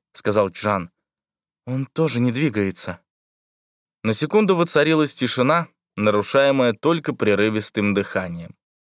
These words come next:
И М С извивался на руке Джана, который боролся за контроль над колотящимся сердцем.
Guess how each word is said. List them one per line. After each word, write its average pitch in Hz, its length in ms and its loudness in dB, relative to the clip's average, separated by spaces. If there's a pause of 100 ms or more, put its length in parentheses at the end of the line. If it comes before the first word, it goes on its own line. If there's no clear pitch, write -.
(120)
И 110 120 2
М 113 160 4
С 135 220 0
извивался 110 600 2
на 110 100 4
руке 104 260 -2
Джана, 120 560 0 (340)
который 139 340 2
боролся 113 540 2
за 107 120 -2
контроль 113 380 2
над 117 160 0
колотящимся 107 760 0
сердцем. - 640 -4